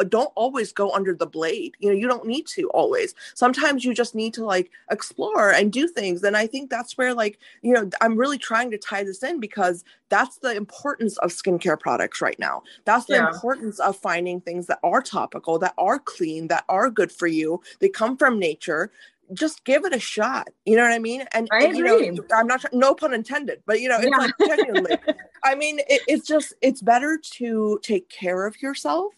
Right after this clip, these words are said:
Speaker 1: and to know that you've done everything that's good for you, like, you know, i-, in the most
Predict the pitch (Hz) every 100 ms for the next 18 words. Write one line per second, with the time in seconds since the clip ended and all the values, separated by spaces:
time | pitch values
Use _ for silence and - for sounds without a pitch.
0 | _ - 202 226 220 202 175 202 294 311
1 | - - 202 220 185 185 196 190 170 170
2 | 190 - 196 196 180 - - 175 170 -
3 | 226 226 240 262 262 208 - 214 202 180
4 | - 185 - - 208 196 180 180 - 202
5 | 196 196 -